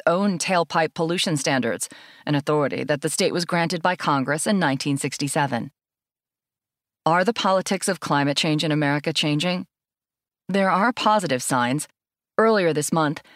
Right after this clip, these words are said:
the top ten candidates for the Democratic presidential nomination participated in a C N N town hall on the issue. According to The Times, this was the first such primetime event in history. A recent Washington Post poll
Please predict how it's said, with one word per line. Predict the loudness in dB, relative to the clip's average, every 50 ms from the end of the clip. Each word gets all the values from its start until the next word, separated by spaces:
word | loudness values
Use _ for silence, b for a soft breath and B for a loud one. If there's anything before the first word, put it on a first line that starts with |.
| B B
the | -2 -2 0
top | 2 0 0 0 0
ten | 0 0 0 0 0 -2
candidates | -2 -2 0 2 2 2 2 0 -2 -2
for | -4 0 0
the | 2
Democratic | 2 2 0 0 0 0 2 2 2 0 -2 0
presidential | -2 0 0 2 0 0 0 0 0 2
nomination | 2 2 2 2 2 0 0 0 0 0 -2 -2
participated | -2 -2 -2 0 0 -2 -2 -2 -2 -2 0 0 0 0 0
in | 0 0 0
a | 0
C | 0 0 0 2
N | 2 2 2
N | 0 0 -2
town | -4 -2 0 0 0 0 2
hall | 2 2 4 4
on | 2 2 0
the | 0 0
issue. | -2 -2 -2 -2 -2 -2 -4 B B B B B
According | -4 -2 0 0 0 0 0 -2 -2
to | -4
The | -6 -6
Times, | -2 0 2 2 2 2 0 -2 B B B B B
this | -2 -2 0 2
was | 2 2 2 2 B B B B B
the | 0 2 2 2 2
first | 2 2 2 2 2 0 -2 -4
such | 0 0 0 0 0 -2
primetime | 0 0 2 2 2 0 0 0 0 2 2 0
event | 0 0 2 0 0 -2 -4 -6 -4
in | -2 0 0
history. | 0 -2 -2 -4 -4 -2 -4 -2 -2 -4 -6 -8 _ _ _ _ _ _ _ _ _ _ _ _ _ _ _ _ 0
A | 0 2
recent | 2 2 0 2 0 0 2
Washington | 2 0 2 2 2 0 0 0 0 -2
Post | 0 0 -2 -2 -2 -4
poll | -2 -2 -2 -2 -2